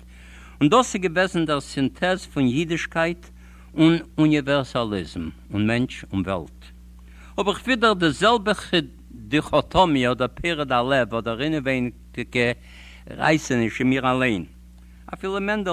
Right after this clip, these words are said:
איז געווען דערזעלבע סינטעטישע געשטאלט. און שלום עליכם און פרץ, און עובדיה שלום אש און לייבק און מרקש און אפאטאש און אזוי כסדר. פון דעסוועגן איז אמת, אז דער גאנצער אליעזר שטיינבארג איז א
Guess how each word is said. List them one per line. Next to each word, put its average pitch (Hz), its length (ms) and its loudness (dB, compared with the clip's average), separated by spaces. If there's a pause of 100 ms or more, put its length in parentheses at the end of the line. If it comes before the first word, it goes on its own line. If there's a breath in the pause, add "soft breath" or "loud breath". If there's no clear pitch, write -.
איז 123 120 -8
געווען 107 320 -4
דערזעלבע 95 440 -8
סינטעטישע - 720 -12
געשטאלט. 76 600 -14
און 98 80 -8
שלום 151 320 -2
עליכם 160 440 -2
און 110 180 -4
פרץ, 139 580 -4 (580 loud breath)
און 160 100 4
עובדיה 196 380 2
שלום 180 360 -4
אש 170 280 0
און 147 160 0
לייבק 160 380 0
און 131 80 0
מרקש 160 460 0
און 131 60 -4
אפאטאש 127 480 -8
און 127 120 -6
אזוי 117 320 -8
כסדר. 92 460 -12 (840 loud breath)
פון 202 140 -2
דעסוועגן 202 540 0
איז 160 180 2
אמת, 87 580 -2
אז 117 160 -4
דער 131 120 -2
גאנצער 202 480 -2
אליעזר 180 380 -2
שטיינבארג 165 580 -4
איז 117 160 -4
א 101 140 0